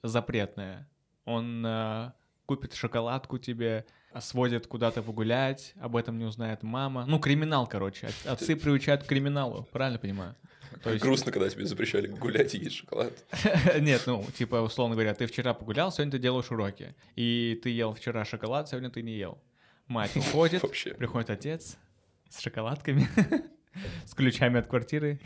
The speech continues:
Speaker 1: что мы идем гулять. Криминал!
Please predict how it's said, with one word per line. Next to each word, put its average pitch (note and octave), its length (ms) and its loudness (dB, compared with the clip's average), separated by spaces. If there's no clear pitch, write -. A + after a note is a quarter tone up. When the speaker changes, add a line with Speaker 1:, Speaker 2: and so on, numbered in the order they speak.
Speaker 1:
что B2 140 -4
мы A2+ 160 0
идем A#2+ 180 2
гулять. A2 420 -2
Криминал! G3 760 6